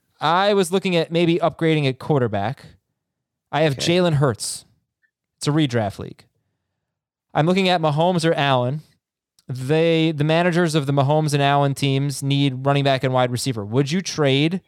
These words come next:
Speaker 1: Michael Carter and Jalen Hurts for Mahomes or Allen?
Speaker 2: I mean, it really depends on your running back situation, how many you need to start in this league, and where you're at from a depth standpoint. I'd kinda have to know that.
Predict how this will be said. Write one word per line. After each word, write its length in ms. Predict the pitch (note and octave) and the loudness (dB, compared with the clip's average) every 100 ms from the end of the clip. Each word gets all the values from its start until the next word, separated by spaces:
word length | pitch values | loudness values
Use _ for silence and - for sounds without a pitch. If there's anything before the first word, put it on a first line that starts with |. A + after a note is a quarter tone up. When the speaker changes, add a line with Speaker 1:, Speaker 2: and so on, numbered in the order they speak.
| _ _ _ _ _ _ | _ _ _ _ _ _
Speaker 1:
Michael 380 | C3 D#3 F3+ F3+ | -2 -2 2 -2
Carter 460 | - F3 F3 F3+ | 0 0 2 2
and 160 | F3+ C#3 | 2 0
Jalen 360 | C#3 D#3 C#3+ B2+ | 0 0 0 0
Hurts 360 | C#3 B2 A#2 | 0 0 -2
for 180 | - C3 | -6 -4
Mahomes 540 | B2 A#2 C3+ C3+ C#3 C#3 | -2 0 0 0 -2 -2
or 160 | B2+ | -4
Allen? 440 | A#2+ A2 G#2 F#2+ - _ _ _ _ _ _ _ _ _ _ _ _ _ _ _ _ _ _ _ _ _ _ _ _ _ _ _ _ _ _ | -2 -6 -6 -10 -16 _ _ _ _ _ _ _ _ _ _ _ _ _ _ _ _ _ _ _ _ _ _ _ _ _ _ _ _ _ _
Speaker 2:
I 100 | - | -4
mean, 220 | F#2+ G#2+ G2 | 0 2 2
it 140 | F2+ | 0
really 320 | F2+ F#2+ F2+ | 2 2 2
depends 380 | F2+ E2+ E2+ E2+ | 0 0 -2 0
on 120 | E2+ | 0
your 100 | D#2+ | 0
running 260 | D#2+ D2+ D#2+ | 0 0 0
back 200 | E2 E2+ | -2 -2
situation, 540 | - D#2+ E2+ E2 F2 | -4 -4 0 0 -2
how 180 | D#2+ E2+ | -4 -6
many 180 | E2 E2 | -4 -2
you 60 | D#2+ | -2
need 160 | D#2+ | -4
to 80 | D2+ | -4
start 340 | - E2 D#2+ | -2 0 0
in 80 | - | 0
this 180 | D2 - | -4 -2
league, 580 | D#2 E2 D#2+ D#2+ C#2+ - _ _ | 2 4 4 0 -4 -12 _ _
and 180 | D2+ D2 | -10 -4
where 160 | D#2 | -2
you're 220 | D#2+ D#2 D2+ | -2 -4 -2
at 260 | D#2+ D#2+ | -2 -2
from 120 | - D2+ | -6 -10
a 40 | |
depth 280 | C#2 D#2+ - | -4 -4 -4
standpoint. 380 | - E2 F2 E2 | -4 -4 -2 -2
I'd 180 | C#2+ - | -2 -6
kinda 320 | - E2+ E2 | -4 -4 -2
have 200 | D#2+ D#2+ | -4 -6
to 80 | D2+ | -6
know 200 | C#2+ D#2 | -4 -2
that. 300 | E2 E2+ | -2 -4